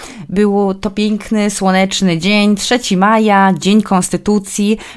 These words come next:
więc bardzo ważne święto narodowe w Polsce. No i pewnie już czujesz ten klimat, prawda? Polacy w ekstazie świętowania, wszędzie obchody, flagi, orzełki. No a dla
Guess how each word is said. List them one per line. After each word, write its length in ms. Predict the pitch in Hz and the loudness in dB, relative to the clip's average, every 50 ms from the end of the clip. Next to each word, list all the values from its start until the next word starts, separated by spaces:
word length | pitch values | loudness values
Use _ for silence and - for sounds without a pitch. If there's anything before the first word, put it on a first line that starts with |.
| - - | -8 -4
więc 260 | 180 185 185 - - - | -4 -4 -4 -6 -8 -4
bardzo 320 | 185 196 196 190 196 208 | -2 0 0 2 0 0
ważne 300 | 180 185 190 175 190 180 | 0 0 0 0 0 -2
święto 320 | - - 190 185 190 196 185 | 0 0 -2 -2 0 0 0
narodowe 420 | 175 175 175 175 170 175 160 165 | 0 0 0 0 -2 -2 -4 -4
w 80 | - - | -8 -4
Polsce. 600 | - 160 151 156 151 - - 160 156 170 202 233 - - - - _ - | -2 0 0 0 -2 -6 -4 -2 0 0 -2 -2 -4 -10 -20 -20 _ -6
No 100 | 190 185 | -4 -4
i 80 | 190 190 | -2 -2
pewnie 300 | 208 202 202 202 185 185 | 0 0 2 2 2 2
już 240 | 190 185 - - | 0 -2 -4 -10
czujesz 300 | - - 196 165 156 156 | -6 -4 -2 -2 -2 -2
ten 180 | - 156 151 151 | -4 -4 -6 -6
klimat, 340 | - - 143 120 82 - - | -6 -6 -8 -6 -6 -8 -6
prawda? 420 | - 165 175 180 208 233 277 294 294 - - - - - 175 - | -4 -4 -2 0 2 2 2 0 -2 -8 -18 -20 -18 -18 -12 -4
Polacy 720 | - 190 190 185 190 196 190 - - 196 190 190 190 190 190 190 - | -2 0 2 2 2 0 -2 -4 -4 -2 0 2 2 0 0 -2 -8
w 220 | - 175 170 170 | -10 -8 -2 0
ekstazie 580 | 185 190 190 - - - 196 190 190 185 190 190 | 0 0 0 -4 -6 -2 0 0 2 2 0 -2
świętowania, 840 | - - 196 190 190 196 190 185 180 175 170 175 170 160 147 143 | -2 -2 0 0 0 0 0 0 2 0 0 0 0 0 -2 -4
wszędzie 540 | 147 - - 190 190 196 196 185 196 202 196 | -4 -4 0 2 2 4 2 2 2 2 0
obchody, 520 | 190 196 - - 208 202 196 170 151 165 160 | 0 -2 -4 -2 0 2 2 2 0 -2 -4
flagi, 640 | - - 214 208 196 196 196 190 156 175 180 156 | -4 -2 0 2 2 2 2 0 -2 -4 -6 -4
orzełki. 800 | - - 196 180 185 175 170 165 170 - - - 185 208 262 311 - - - - - _ - - - | -2 -2 -2 0 2 2 2 2 0 -4 -4 -2 -2 -2 -2 -4 -6 -14 -20 -20 -20 _ -20 -8 -2
No 180 | 180 196 208 240 | 0 2 4 4
a 260 | 277 339 349 330 311 | 4 4 4 4 2
dla 440 | 262 240 262 254 247 240 233 226 | 2 2 4 4 4 4 4 2